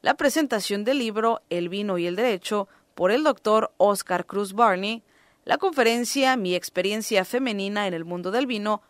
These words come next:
por Sandra Domínguez y la cata guiada por Omar Hernández León, sommelier corporativo de Grupo Zeto.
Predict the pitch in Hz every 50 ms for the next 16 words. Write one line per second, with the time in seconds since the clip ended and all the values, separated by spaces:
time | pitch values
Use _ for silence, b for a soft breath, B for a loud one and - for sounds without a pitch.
0 | b _ _ 175 180 180 - - 185 180 180 175 175 180 185 220 262 302 269 226
1 | 214 202 214 220 208 - b b b b b b b - 175 185 196 190 - 240
2 | 240 - 320 330 285 254 233 220 214 208 220 220 226 - - _ 170 170 170 180
3 | 185 190 202 226 247 240 233 214 208 214 214 220 220 285 320 302 262 254 254 240
4 | b b b b b - - - 370 359 311 240 233 233 233 240 240 - - 240
5 | 254 247 - 254 247 202 180 - - 214 214 208 220 226 - 202 185 185 180 208
6 | 220 220 - 233 233 220 - 180 160 - - 180 180 175